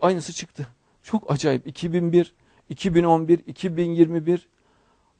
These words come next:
Hepsini anlatmış durumda. Çok detaylı. Ne diyorsa da çıkıyor. <laughs> Maşallah. Hatta mezarın yıkılacağını söylüyor. O da doğru çıktı. "Cesedim kaybolacak." diyor. O da doğru çıktı.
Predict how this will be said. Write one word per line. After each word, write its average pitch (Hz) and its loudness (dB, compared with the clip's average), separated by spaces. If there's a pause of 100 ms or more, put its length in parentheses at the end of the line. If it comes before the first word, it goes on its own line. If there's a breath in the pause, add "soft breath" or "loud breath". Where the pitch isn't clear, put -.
(140)
Hepsini 196 -4
anlatmış 135 -4
durumda. 95 -12 (140)
Çok - -4
detaylı. 120 -2
Ne 285 0
diyorsa 196 2
da - -16
çıkıyor. - -8 (180)
<laughs> - -20
Maşallah. 98 0 (360 soft breath)
Hatta 175 2
mezarın 180 6
yıkılacağını 175 4
söylüyor. 123 -4 (100)
O 160 6
da 147 6
doğru 113 2
çıktı. - -20 (260)
"Cesedim 175 0
kaybolacak." 131 8
diyor. 110 -4 (100)
O 165 4
da 151 6
doğru 107 4
çıktı. - -18